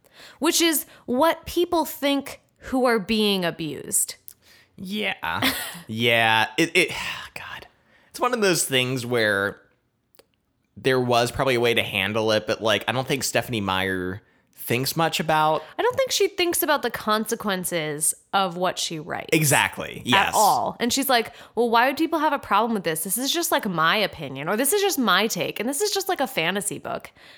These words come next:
Speaker 1: And we're all like, "You're kind of echoing these real life scenario, scenarios for people, but in those real life scenarios, it is not romantic."
Speaker 2: True, yeah.
Speaker 1: Like, I'm sure Stephenie Meyer would be like,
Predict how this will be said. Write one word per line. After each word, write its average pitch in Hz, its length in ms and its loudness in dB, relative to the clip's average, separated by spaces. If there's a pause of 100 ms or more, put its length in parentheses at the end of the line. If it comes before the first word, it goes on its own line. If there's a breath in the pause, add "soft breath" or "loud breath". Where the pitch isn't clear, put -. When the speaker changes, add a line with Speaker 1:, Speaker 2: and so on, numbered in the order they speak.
(120)
Speaker 1:
And 277 100 0
we're 226 100 4
all 311 160 6
like, 302 280 2 (640 soft breath)
"You're 339 680 0 (540)
kind 349 260 0
of 370 80 0 (100)
echoing 277 520 0
these 208 580 -2 (140)
real 226 420 0
life 254 220 0
scenario, 208 800 -2
scenarios 269 600 0
for 185 120 -4
people, 165 540 -4
but - 160 -6
in 294 160 0
those 294 220 -2
real 262 260 -2
life 226 200 -2
scenarios, 202 840 -2 (420 soft breath)
it 269 120 0
is 285 120 2
not 226 360 2
romantic." - 760 -6 (120)
Speaker 2:
True, 110 400 0
yeah. 87 400 0
Speaker 1:
Like, 262 280 0
I'm 262 160 2
sure 302 200 0
Stephenie 269 400 -2
Meyer 214 280 0
would 196 120 -2
be 175 140 -4
like, 165 300 -2